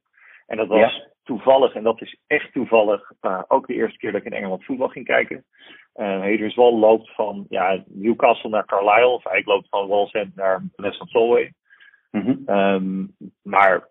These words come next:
Speaker 1: like, Wallsend is gewoon ervoor een buitenwijk van Newcastle. En die laatste dag Carlisle naar het westen lopen veel mensen niet. Dat is gewoon niet zo leuk.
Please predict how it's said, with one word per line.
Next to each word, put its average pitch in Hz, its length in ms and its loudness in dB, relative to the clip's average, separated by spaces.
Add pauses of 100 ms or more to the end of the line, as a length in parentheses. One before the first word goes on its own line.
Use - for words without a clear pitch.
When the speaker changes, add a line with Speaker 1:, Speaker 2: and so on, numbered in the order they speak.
(140)
Speaker 1:
like, - 320 -8
Wallsend 101 480 2
is - 120 -6
gewoon 101 140 -2
ervoor 101 580 2
een 98 320 -10
buitenwijk 95 520 2
van 98 120 -6
Newcastle. 98 600 0
En 92 200 -8
die 98 140 -2
laatste 98 320 2
dag 101 220 0
Carlisle 98 400 0
naar 95 120 -10
het - 100 -16
westen 98 440 -4
lopen 95 340 -6
veel 98 180 -8
mensen 92 300 -14
niet. 101 240 -10
Dat 90 200 -8
is - 140 -16
gewoon 95 160 -2
niet 90 120 -14
zo - 140 -4
leuk. - 260 2